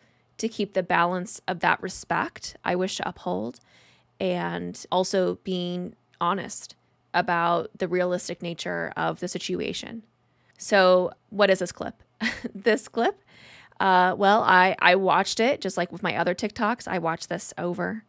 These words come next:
and over and over, as I am the goddess of obsession, as we all have learned. <laughs> It came through a TikTok share, and it was on my rotation, and it just, it made me feel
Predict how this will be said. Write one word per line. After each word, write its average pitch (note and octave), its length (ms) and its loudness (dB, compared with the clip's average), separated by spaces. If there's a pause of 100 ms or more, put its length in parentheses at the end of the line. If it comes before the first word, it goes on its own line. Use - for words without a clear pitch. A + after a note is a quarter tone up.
(120)
and F#3 120 -8
over E3+ 260 -4
and D#3+ 120 -6
over, E3+ 340 -4
as F3 200 -2
I F3+ 80 6
am F3+ 260 0
the F#3 100 2
goddess F3+ 420 -2
of G3 100 0
obsession, A#3 540 -6
as G#3 160 -6
we F3+ 160 0
all E3+ 140 2
have F#3 180 -4
learned. G#3 320 -8 (200)
<laughs> B3+ 80 0 (760)
It G3 160 2
came G#3 260 0
through G#3 160 2
a G3 60 4
TikTok F#3+ 460 -2
share, F3+ 420 -6 (420)
and F#3 680 4 (140)
it G3 120 6
was G3+ 100 4
on G3+ 140 4
my G#3+ 120 2
rotation, A3+ 720 -4 (320)
and F#3 120 0
it F3+ 100 -4
just, G3 300 -4
it F#3+ 140 0
made F#3 240 -2
me G3 140 -4
feel F#3 480 -2